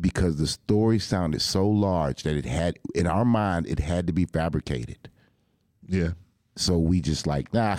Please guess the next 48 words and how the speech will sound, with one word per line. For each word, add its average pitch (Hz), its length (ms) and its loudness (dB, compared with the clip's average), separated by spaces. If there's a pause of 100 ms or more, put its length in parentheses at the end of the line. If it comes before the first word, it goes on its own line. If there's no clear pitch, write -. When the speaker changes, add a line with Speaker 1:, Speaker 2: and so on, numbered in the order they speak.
Speaker 1:
get 73 120 0
outta 62 200 -4
here 64 120 0
with 64 120 -2
that 65 140 -4
shit." 64 340 -4 (880)
Yeah, 71 260 0
that 80 160 0
was 98 160 0
a 92 40 2
mistake. - 500 -4
And 71 140 -2
so 73 380 0
if - 300 -6
someone 107 340 2
comes 90 300 0
to 76 80 -2
you 69 60 2
like 65 220 -2
that, 62 200 -4
please 78 420 0
do 73 120 -2
not 78 420 0
do 64 140 -2
that 60 240 -4
to - 80 -8
them. 60 360 -4 (260)
Speaker 2:
I 143 160 4
just 104 220 0
thought 107 180 2
about 85 260 0
this 80 180 0
too, - 220 -2
Jay. 82 320 -4 (340)
You 98 140 0
said 95 240 2
one 98 180 2 (100)
of 90 100 2
them 85 200 -2
had 87 200 0
to, 80 120 -4 (460)
he - 160 -2
had 98 120 2
to 85 60 -6
kill 92 320 0
one 101 240 2
of 85 140 2
them. 87 120 -4